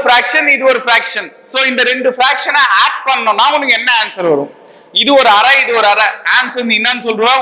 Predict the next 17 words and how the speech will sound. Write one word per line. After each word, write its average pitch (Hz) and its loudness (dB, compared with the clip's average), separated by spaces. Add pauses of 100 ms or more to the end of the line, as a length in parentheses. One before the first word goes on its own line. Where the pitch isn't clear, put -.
(120)
ஒண்ணுன்னு 240 -2
சொல்லுவ. 202 -2 (1040)
கரெக்டா? 240 2 (440)
இது 240 4
அரை 254 4
தானே? 262 2 (920)
ஹாஃப். 233 0 (580)
இது 240 -2 (100)
ஒரு 247 2
ஹாஃப். 190 2 (320)
So 247 2 (340)
ரெண்டுத்தையும் 254 0
ஆட் 240 -4
பண்ணா 254 0 (160)
ஒண்ணுன்னு 254 0
வந்துரும். 208 -2 (220)
சரியா? 233 2